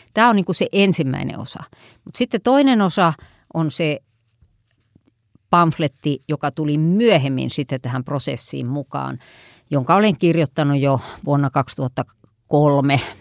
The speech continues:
Eli vanha Vihkonen mieheksi ja naiseksi hän heidät loi. Vihkonen, joka puhuu myös Raamatun ihmiskuvasta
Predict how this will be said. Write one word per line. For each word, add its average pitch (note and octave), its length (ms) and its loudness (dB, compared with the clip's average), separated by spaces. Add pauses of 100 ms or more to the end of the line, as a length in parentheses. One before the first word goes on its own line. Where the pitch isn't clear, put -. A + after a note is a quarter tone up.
(140)
Eli C3 280 -6 (160)
vanha F3+ 320 4 (140)
Vihkonen D3+ 600 2 (240)
mieheksi E3 720 2
ja D#3 120 2
naiseksi E3 680 -2
hän E3 220 -2
heidät D#3 480 0
loi. F3 320 2 (320)
Vihkonen, B3 400 0
joka A3+ 200 0
puhuu F#3+ 340 2
myös D#3+ 280 0
Raamatun C#3 460 0
ihmiskuvasta C3 960 -2